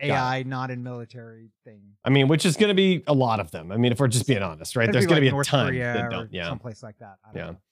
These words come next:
Speaker 1: All right. Well, uh, <clears throat> last article. Uh, I'm hating it.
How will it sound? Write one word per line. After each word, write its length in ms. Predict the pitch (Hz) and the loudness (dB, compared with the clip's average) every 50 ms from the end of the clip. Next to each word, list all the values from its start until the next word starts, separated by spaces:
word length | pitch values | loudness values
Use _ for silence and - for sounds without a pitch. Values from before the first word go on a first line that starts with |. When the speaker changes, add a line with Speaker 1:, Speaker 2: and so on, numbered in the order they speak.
| _ - - - - _ _ _ - | _ -20 -20 -20 -20 _ _ _ 0
Speaker 1:
All 100 | - 254 | 2 2
right. 40 | 254 | 4
Well, 240 | 233 233 240 233 185 | 4 4 4 2 2
uh, 500 | 175 202 196 190 190 190 - - 185 170 | 2 4 4 4 2 0 0 2 2 2
<clears throat> 40 | 147 | 4
last 300 | 151 185 226 254 262 - | 4 4 4 4 4 4
article. 400 | 240 233 208 - 220 220 214 190 156 | 4 4 4 4 4 4 4 4 4
Uh, 140 | 175 175 - - | 2 2 2 2
I'm 180 | 180 214 247 240 | 2 4 4 4
hating 440 | 185 160 202 285 330 320 294 226 | 4 4 4 4 6 4 6 6
it. 280 | 190 196 254 254 - - | 6 6 4 2 0 -8